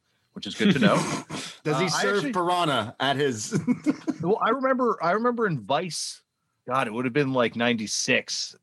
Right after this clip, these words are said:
Speaker 1: that they had an article about Japanese deathmatch wrestling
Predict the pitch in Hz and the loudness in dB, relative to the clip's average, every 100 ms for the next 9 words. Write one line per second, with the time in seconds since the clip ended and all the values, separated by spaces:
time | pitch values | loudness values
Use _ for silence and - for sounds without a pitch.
0 | _ 113 113 117 123 117 107 117 113 107 | _ -6 0 2 4 2 2 2 2 0
1 | 95 92 110 104 92 117 104 - 113 101 | -2 0 2 2 0 2 2 2 -2 0
2 | - 98 95 98 90 95 90 - 82 85 | 0 0 2 -2 0 -2 -2 -4 -10 -14